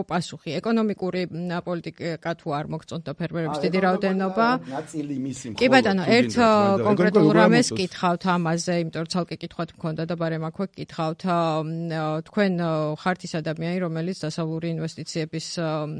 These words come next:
Speaker 1: სიკეთეში დარწმუნება არ გჭირდებათ.
Speaker 2: კი, მე,
Speaker 1: მოკლედ,
Speaker 2: მე თვითონაც
Speaker 1: ისედაც
Speaker 2: მილიარდ
Speaker 1: იცით,
Speaker 2: დოლარამდე შემოტანა
Speaker 1: კი, ბატონო,
Speaker 2: ქვეყანაში.
Speaker 1: ისედაც იცით, როგორი სიკეთეა და როგორი მნიშვნელოვანია,
Speaker 2: დიახ.
Speaker 1: მ, არ ვიცი, ყველის, ა, საამქროს ნაცვლად, სადღაც, ა, ახალციხეში ან სედანკში შემოვიდეს დიდი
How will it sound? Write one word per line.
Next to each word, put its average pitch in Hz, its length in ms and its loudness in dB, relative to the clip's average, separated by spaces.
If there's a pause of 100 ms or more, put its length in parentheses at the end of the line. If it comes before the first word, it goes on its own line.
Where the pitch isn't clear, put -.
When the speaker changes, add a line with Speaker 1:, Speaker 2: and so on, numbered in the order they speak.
Speaker 1:
სიკეთეში 165 640 -8
დარწმუნება 165 460 -4
არ 156 120 -4
გჭირდებათ. - 440 -12
Speaker 2:
კი, 147 80 -2
მე, 127 60 2
Speaker 1:
მოკლედ, 131 140 2
Speaker 2:
მე 127 60 4
თვითონაც 170 140 2
Speaker 1:
ისედაც 156 340 4
Speaker 2:
მილიარდ 147 260 8
Speaker 1:
იცით, 147 100 8
Speaker 2:
დოლარამდე 151 400 4
შემოტანა 139 340 -4
Speaker 1:
კი, 220 80 4
ბატონო, 180 280 2
Speaker 2:
ქვეყანაში. 160 160 -4
Speaker 1:
ისედაც 202 280 0
იცით, 190 260 -4
როგორი 170 340 -4
სიკეთეა 160 460 -6
და 185 100 -2
როგორი 170 220 -2
მნიშვნელოვანია, 160 840 -4
Speaker 2:
დიახ. 202 60 0
Speaker 1:
მ, 165 260 -4
არ 139 160 -8
ვიცი, - 180 -16
ყველის, 151 380 -6
ა, 147 160 -6
საამქროს 143 680 -8
ნაცვლად, 143 480 -10
სადღაც, - 500 -14
ა, 143 140 -8 (520)
ახალციხეში - 600 -14
ან 151 80 -10
სედანკში 160 540 -10
შემოვიდეს 156 560 -8
დიდი 160 260 -8